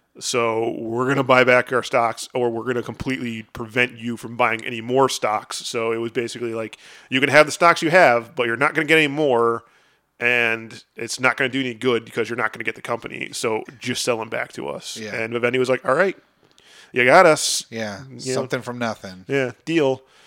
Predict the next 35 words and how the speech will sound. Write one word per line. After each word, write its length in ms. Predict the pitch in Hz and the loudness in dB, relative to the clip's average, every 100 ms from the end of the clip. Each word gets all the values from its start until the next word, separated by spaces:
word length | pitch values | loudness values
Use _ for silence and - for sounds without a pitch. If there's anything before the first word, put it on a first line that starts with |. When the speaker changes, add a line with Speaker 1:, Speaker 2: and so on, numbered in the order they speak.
| - | -18
Speaker 1:
So 140 | - 131 | -2 0
I 40 | |
think 220 | 135 185 | 0 -4
Tencent 540 | - 160 165 165 156 147 | -2 -2 -2 -2 -2 -2
got 280 | 131 127 - | -2 -2 -4
ten 200 | 139 139 | -4 -2
percent 300 | 151 - 156 | -4 -4 -4
of 60 | 156 | -6
the 40 | |
company, 580 | 151 151 156 165 165 156 _ _ - | -4 -4 -4 -6 -6 -10 _ _ -12
and 160 | 113 | -6
then 120 | 120 120 | -4 -2
they 80 | 120 | 0
got 160 | 123 123 | 2 2
all 120 | 123 | 2
their 100 | 117 | -2
stock 320 | - 156 156 | -2 -2 -2
back. 360 | 165 151 151 - | 0 -2 -2 -10
So 120 | - | -10
now 200 | 120 117 | -4 -4
they're 240 | 117 117 117 | -2 -4 -4
in 260 | 117 113 | -8 -12
full 200 | 113 120 | -12 -10
control. 520 | 113 - 175 180 185 - _ - _ _ | -10 -2 0 0 -2 -6 _ -20 _ _
So, 680 | - 127 123 120 120 120 - _ 254 | -6 0 2 2 0 -4 -10 _ -14
uh, 160 | 196 190 | -12 -8
I 100 | 185 | -6
mean, 200 | 175 175 | -6 -8
that's 160 | 170 | -14
good. 360 | 147 143 143 147 | -4 0 0 -2
I 120 | - | -4
don't 200 | 151 160 160 | -2 -4 -4
really 480 | 165 160 151 147 131 - | -2 -2 -2 -4 -10 -12
know, 340 | 139 139 143 | -6 -2 -2
like, 520 | 135 - 127 - 254 | -4 -6 -6 -8 -16